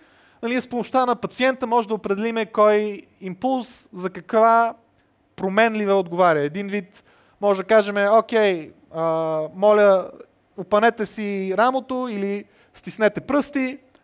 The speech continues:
и може да корелираме, а,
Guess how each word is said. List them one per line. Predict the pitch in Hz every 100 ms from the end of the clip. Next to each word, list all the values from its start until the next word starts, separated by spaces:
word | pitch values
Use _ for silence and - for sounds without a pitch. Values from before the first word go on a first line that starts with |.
| _ _ _
и | - 247 247
може | 220 233
да | 214
корелираме, | - 208 208 254 240 226 220 220 - _ _ _
а, | -